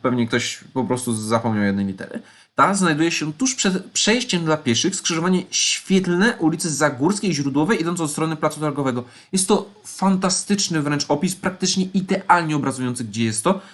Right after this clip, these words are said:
I myślę, że takie opisy chciałabym mieć, y, każde,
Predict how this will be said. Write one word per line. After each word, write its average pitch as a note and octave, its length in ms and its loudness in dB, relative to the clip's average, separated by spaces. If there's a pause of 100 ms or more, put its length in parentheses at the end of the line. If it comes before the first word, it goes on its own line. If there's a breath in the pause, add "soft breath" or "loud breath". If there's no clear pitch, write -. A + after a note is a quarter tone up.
(320 loud breath)
I E3+ 80 0
myślę, F#3+ 240 4
że D#3+ 160 0
takie D#3+ 480 0 (480)
opisy C#3+ 380 -2
chciałabym B2+ 520 2
mieć, A#2+ 300 -2
y, A#2+ 300 2
każde, A2 640 0